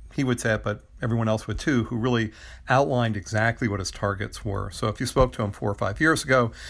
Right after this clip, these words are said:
he would say he had to get down the amount of compensation to revenues. He had to raise the return on equity from one thing to another. He had to change the margins in wealth management. And in fact,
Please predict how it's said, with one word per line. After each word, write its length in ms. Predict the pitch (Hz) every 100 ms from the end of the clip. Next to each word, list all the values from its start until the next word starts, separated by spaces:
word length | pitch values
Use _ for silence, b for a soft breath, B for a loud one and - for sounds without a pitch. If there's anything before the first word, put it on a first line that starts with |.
| B B
he 120 | 131
would 140 | 120 117
say 240 | 107 104
he 40 | 98
had 280 | 131 127
to 80 | 123
get 180 | 123 113
down 480 | 107 104 104 101 98 B B -
the 60 |
amount 220 | 113 107
of 60 | 104
compensation 680 | - 110 107 - 101 - 98
to 60 |
revenues. 420 | 95 95 98 101 -
He 180 | 120
had 300 | 107 127 131 -
to 80 |
raise 540 | 123 110 104 104 98 - B B B B
the 120 | - 104
return 260 | 107 120
on 160 | 107 104
equity 380 | 113 - 107 98
from 200 | 104 101
one 160 | 101
thing 240 | 101 101 98
to 140 | 110
another. 300 | 101 95 92
He 220 | - 123
had 300 | 95 123 131
to 80 | 135
change 320 | 120 113 107 117
the 80 |
margins 520 | 101 101 98 104 98 -
in 160 | 113
wealth 280 | 101 98 -
management. 440 | 101 104 - 101 B B B B
And 140 | 123
in 60 | 123
fact, 420 | - 147 135 -